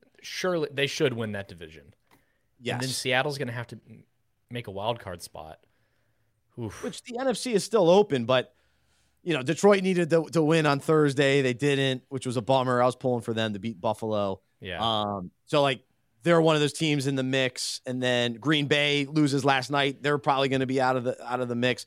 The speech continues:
Speaker 2: The Cardinals are now done. Um, uh, so after that, yeah, I mean, it's four teams in the N F C East. I mean, that's, that's what we're looking at.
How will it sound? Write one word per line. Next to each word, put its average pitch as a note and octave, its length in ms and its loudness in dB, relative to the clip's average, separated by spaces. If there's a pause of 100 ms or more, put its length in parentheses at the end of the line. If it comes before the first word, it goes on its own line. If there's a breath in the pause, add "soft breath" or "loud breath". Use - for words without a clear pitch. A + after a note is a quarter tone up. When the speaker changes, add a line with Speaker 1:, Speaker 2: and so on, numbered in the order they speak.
(160 soft breath)
Speaker 2:
The C#3 80 -8
Cardinals D3+ 540 2
are C#3+ 80 0
now C3+ 240 0
done. B2+ 520 2 (460)
Um, A2 540 0 (840)
uh, - 260 -14
so D#3+ 180 -2
after E3+ 220 0
that, D#3+ 260 2
yeah, F#3 120 2
I E3 40 0
mean, D#3 120 0
it's D3+ 80 -6
four F3+ 220 4
teams G3 320 0
in F#3+ 60 0
the F#3+ 140 4
N G3 100 6
F F#3 80 2
C G#3+ 240 0 (240)
East. - 220 0 (680)
I D3 40 -6
mean, E3 80 0
that's, F3 160 0
that's G3+ 180 2
what A3 80 4
we're G#3 100 4
looking C#4 260 -2
at. G#3 240 0